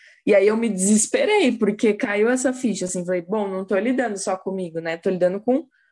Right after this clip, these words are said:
outras pessoas, tipo, a mãe dos outros vai ficar sem presente agora que eu me enrolei?"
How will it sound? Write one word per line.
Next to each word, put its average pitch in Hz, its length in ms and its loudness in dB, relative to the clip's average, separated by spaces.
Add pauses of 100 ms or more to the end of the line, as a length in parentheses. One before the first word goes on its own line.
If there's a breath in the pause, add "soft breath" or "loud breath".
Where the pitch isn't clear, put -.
(120)
outras 208 380 0
pessoas, 494 560 2
tipo, - 140 -4
a 220 80 0
mãe 226 240 -2
dos 226 160 -2
outros 220 200 0
vai 214 100 2
ficar 214 200 -6
sem 214 220 -6
presente 208 540 -4
agora 180 280 -4
que - 100 -8
eu 180 60 -4
me 180 100 -6
enrolei?" 190 520 -2